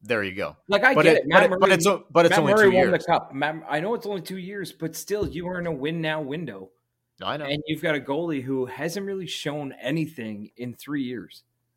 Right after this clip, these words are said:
Speaker 2: So,
Speaker 1: Oh, I
Speaker 2: uh,
Speaker 1: know.
Speaker 2: there was a comment. I can't find it here in the comments. But anyway, someone was saying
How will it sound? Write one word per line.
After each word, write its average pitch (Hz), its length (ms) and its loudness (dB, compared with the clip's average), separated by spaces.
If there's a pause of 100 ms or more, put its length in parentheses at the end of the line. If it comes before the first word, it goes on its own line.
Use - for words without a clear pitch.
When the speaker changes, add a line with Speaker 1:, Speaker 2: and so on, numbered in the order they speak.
(580)
Speaker 2:
So, - 280 -16 (320)
Speaker 1:
Oh, 123 180 -14
I 127 80 -6
Speaker 2:
uh, 127 140 -4
Speaker 1:
know. 120 260 -10 (440)
Speaker 2:
there 151 100 2
was 143 120 0
a 131 40 -8
comment. 143 480 -2
I 113 80 -4
can't 135 240 -4
find 127 260 -4
it 117 80 -10
here 110 280 -12 (460)
in 117 120 -14
the 110 60 -14
comments. 107 400 -8
But 147 120 2
anyway, 135 260 4
someone 143 320 -4
was 131 140 -6
saying 123 400 -6